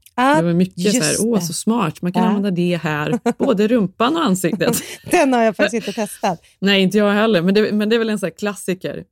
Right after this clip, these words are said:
Speaker 2: Var inte det så, det, det var vad modellerna gjorde.
Speaker 1: Ja.
Speaker 2: Men jag minns att jag
Speaker 1: <laughs>
Speaker 2: gjorde hemmanent också.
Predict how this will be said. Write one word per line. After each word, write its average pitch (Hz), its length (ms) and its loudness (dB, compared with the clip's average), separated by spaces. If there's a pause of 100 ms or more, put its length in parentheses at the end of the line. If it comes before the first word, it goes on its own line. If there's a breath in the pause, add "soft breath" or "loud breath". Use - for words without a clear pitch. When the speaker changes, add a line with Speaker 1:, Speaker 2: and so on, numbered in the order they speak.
Speaker 2:
Var 208 100 -4
inte 214 120 -2
det 220 100 -2
så, - 120 -12 (160)
det, 175 80 -8 (120)
det 190 120 -4
var 196 140 -6
vad 180 200 -4
modellerna 202 640 -2
gjorde. 160 400 -10
Speaker 1:
Ja. 190 360 -6 (380)
Speaker 2:
Men 208 220 0
jag 180 220 0
minns 330 160 -2
att - 140 -4
jag - 140 -2
Speaker 1:
<laughs> - 20 -8
Speaker 2:
gjorde 151 180 -8
hemmanent 170 680 -6
också. - 320 -10